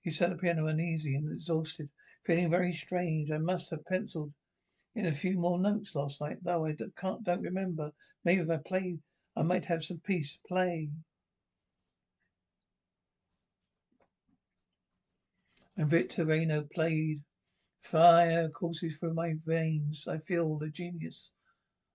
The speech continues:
of this theme. My pulses throb with strength. So be it, you second victim, uh, so be it. Your second victim awaits you." And a moment later, a figure lost itself in gloom.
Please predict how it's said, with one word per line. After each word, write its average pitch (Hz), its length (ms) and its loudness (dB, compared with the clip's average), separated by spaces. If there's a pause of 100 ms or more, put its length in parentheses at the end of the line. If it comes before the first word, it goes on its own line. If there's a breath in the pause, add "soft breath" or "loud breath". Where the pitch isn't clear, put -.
of 151 100 0
this 156 200 0
theme. 160 380 0
My 151 140 0
pulses 170 560 -4
throb 170 340 0
with 151 100 -4
strength. - 640 -6 (260)
So 180 260 4
be 180 340 0
it, - 200 -12
you 147 200 -2
second 156 560 -2
victim, 165 400 -4 (280)
uh, 151 140 -2
so 165 400 0
be 165 240 -4
it. - 220 -12 (400 soft breath)
Your 143 140 4
second 160 340 0
victim 165 320 -4
awaits 160 420 -4
you." 156 240 -8 (960)
And 143 120 0
a 147 40 2
moment 170 380 2
later, 170 300 0
a - 20 -2
figure 170 420 -2
lost 170 380 0
itself 165 380 -4
in 147 140 0
gloom. 151 460 -2